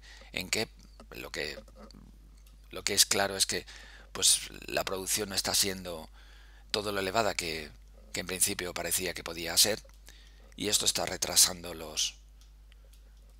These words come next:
los envíos a los distintos países, incluyendo, incluyendo a España.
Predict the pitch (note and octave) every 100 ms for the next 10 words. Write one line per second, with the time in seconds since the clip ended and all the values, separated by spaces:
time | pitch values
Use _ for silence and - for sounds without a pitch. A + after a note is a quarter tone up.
0 | - - - G2+ - G2 G2+ F#2+ F#2 F2+
1 | F2 - F#2 F2 F2 - G2+ - - D#2+
2 | F2 E2+ E2+ D#2+ D2+ - F#2+ F#2+ F2+ F2
3 | D2+ - - -